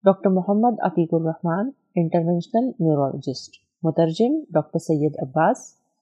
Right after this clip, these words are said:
آواز و پیشکش نازیہ عمر۔ ہمارے ملک میں فالج یعنی اسٹروک یا برین اٹیک ایک عام بیماری ہے۔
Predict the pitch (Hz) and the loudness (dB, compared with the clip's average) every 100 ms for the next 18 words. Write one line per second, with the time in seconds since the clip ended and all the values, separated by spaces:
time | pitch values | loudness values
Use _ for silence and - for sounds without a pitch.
0 | _ - 196 226 247 254 190 175 - 175 | _ 2 6 6 4 2 2 0 0 0
1 | 180 - 165 147 135 147 - - - _ | 0 -4 -4 -2 0 -2 -2 -6 -8 _
2 | _ _ _ _ _ - 226 262 262 254 | _ _ _ _ _ 2 6 6 6 4
3 | 277 196 202 220 175 165 190 220 - _ | 2 2 0 2 2 2 2 0 -4 _
4 | - 175 180 180 - 190 202 226 196 147 | 0 2 2 0 0 4 4 4 2 2
5 | 160 180 165 - 147 - 247 - 170 147 | 2 2 0 -2 -4 0 -2 0 -2 0
6 | 139 151 147 135 143 | -2 -2 -4 -6 -8